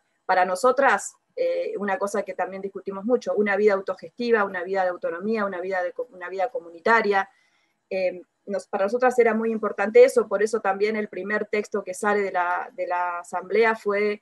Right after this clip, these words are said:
Tierra para vivir y feminismos para habitar.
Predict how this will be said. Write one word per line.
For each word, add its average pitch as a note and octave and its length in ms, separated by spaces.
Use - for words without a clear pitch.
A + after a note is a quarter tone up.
Tierra A3+ 400
para G3 200
vivir G#3 280
y B3 60
feminismos G3+ 560
para F3 160
habitar. F#3 440